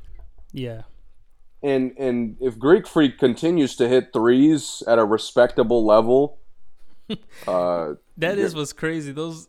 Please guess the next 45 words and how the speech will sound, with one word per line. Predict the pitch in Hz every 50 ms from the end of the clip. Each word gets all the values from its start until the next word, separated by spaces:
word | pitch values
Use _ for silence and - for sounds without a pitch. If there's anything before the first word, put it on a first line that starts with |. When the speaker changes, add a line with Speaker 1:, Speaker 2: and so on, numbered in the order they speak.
| _ -
Speaker 1:
I | 170
Speaker 2:
you're | - 110 135
Speaker 1:
mean, | 151 147
Speaker 2:
not | 151 139 131
Speaker 1:
when | 151
you | 165
back | - 110 117 123 170
Speaker 2:
stopping | 175 190 180
Speaker 1:
up | 175 170
Speaker 2:
him. | 170
Speaker 1:
off | 160 156 170 170
of | 170 170
'em, | 175 185 185 185 175 - _ _ _ _ _ _ _ _ _ _ _ _ _ _ _ _ _ _ _ _ _ _
and | 165 156
they're | 160 165
cash. | 156 - - - 180 214 240 202 151 131 131 127 - - - - - -
<laughs> | - - - - - - - - - -
Speaker 2:
Yeah. | - 104 101 92 85 80 76 80 - _ _ _ _ _ _ _ _ _
Speaker 1:
Yeah, | _ - 139 139 131
he, | 139 156 185 - - - -
Speaker 2:
When | 82 101 110
Speaker 1:
I | 120
mean, | 165 226
Speaker 2:
you | 247
let | 247 240
Speaker 1:
he'll | 226 202
Speaker 2:
him | 175
set | - - 175 175 185
Speaker 1:
airball | 175
Speaker 2:
his | 185 165
Speaker 1:
one. | 151 151 151
Speaker 2:
feet, | 147 139 160 196 208 - - _ _ _ _ _ _ _ _ _ _ _ _ _ _ _ _ _ _ _ _ - -
Speaker 1:
I | - 139 139
know. | 139 151 147 131 117 117 -
Speaker 2:
he's, | 113 123 175 180 160
he's | 135 160 202 196
got | - 247 240
a | 233 208
solid | - - 196 185 208 220 196 190
shot. | 165 - - 185 202 220 117 98 92 98 131 139 - 98
I, | 113
he's | 131 175 185
been | 202 214 185
working, | 160 180 233 - - - 120 98
man. | 95 95 98 104 110 120 117